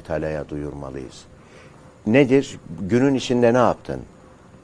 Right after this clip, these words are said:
Yani büyükler, Hazreti Ömer radıyallahu anh efendimiz gibi büyükler bugün Allah için ne yaptığını günün sonunda sormalı ama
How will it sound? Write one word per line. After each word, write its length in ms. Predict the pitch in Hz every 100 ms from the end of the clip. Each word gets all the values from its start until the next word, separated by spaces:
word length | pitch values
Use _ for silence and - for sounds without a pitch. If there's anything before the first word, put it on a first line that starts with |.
| - - - - - - - -
Yani 420 | 117 143 117 92
büyükler, 760 | 113 160 156 131 147 170 - -
Hazreti 460 | 98 95 117 117
Ömer 200 | 127 123
radıyallahu 400 | 117 104 117 123
anh 100 | 127
efendimiz 500 | 107 107 98 113 123
gibi 240 | 101 90 76
büyükler 540 | 117 110 - 135 - - - - -
bugün 220 | 135 135 139
Allah 280 | 135 139
için 340 | 139 120 123 117
ne 60 |
yaptığını 520 | 123 120 - 117 113 107
günün 340 | 80 104 110
sonunda 420 | 104 113 107 107
sormalı 480 | 98 104 92 95 80
ama 240 | 104 113